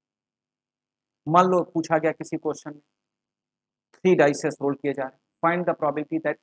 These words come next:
exactly two heads if three dices are, three coins are tossed। Find the probability that exactly two heads if three coins are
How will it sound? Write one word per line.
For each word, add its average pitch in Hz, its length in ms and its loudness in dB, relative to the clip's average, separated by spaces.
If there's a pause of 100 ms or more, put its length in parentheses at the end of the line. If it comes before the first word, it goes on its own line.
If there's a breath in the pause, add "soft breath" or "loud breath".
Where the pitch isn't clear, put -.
(120)
exactly 147 520 -4
two 160 220 -4
heads 151 360 -6
if 143 80 -18
three - 260 -6
dices 131 420 -4
are, 120 140 -8 (600)
three 185 100 -2 (120)
coins 151 240 -2
are 113 120 -4 (120)
tossed। 85 220 -8 (1900)
Find 139 240 -4
the 123 80 -6
probability 127 500 -12 (100)
that 139 160 -6 (180)
exactly - 720 -6 (100)
two 220 220 -2
heads 127 300 -6 (1040)
if 175 140 0 (260)
three 202 160 -8 (120)
coins 196 300 -2
are 120 120 -4